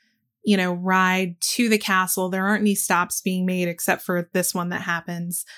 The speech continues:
Um, so it feels like the presumption is that once Harry's on the train, he's safe. Clearly, that's false. Um,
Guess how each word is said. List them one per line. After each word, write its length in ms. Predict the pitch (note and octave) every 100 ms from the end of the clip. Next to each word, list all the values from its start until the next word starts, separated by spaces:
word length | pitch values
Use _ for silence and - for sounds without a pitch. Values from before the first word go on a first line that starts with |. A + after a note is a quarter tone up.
| - - - _ -
Um, 540 | F#3+ F#3 F3+ F3+ F3 -
so 460 | - G#3 F#3+ F3+ - _
it 240 | - G#2 -
feels 600 | - B3 C#4 C#4+ B3+ -
like 340 | F#3 F3+ F3+
the 100 | G3+
presumption 800 | F3+ G3 F3+ F#3 F3+ - F3+ E3+
is 160 | E3 F3
that 180 | E3+
once 260 | F#3+ F#3+ G3
Harry's 360 | G#3 F#3 F#3 F#3
on 140 | F3+
the 40 |
train, 380 | F3 - F#3 F3+
he's 240 | F3+ F3 -
safe. 640 | E3 D#3+ A#3+ - - - _ _ _ _ _ _ _ -
Clearly, 600 | - C4 A#3 G3 F#3 F3+
that's 500 | F#3 F3+ - - - - -
false. 600 | F#3+ F3+ E3+ - - - _ - - _ -
Um, 500 | F#3+ F#3 F#3 F3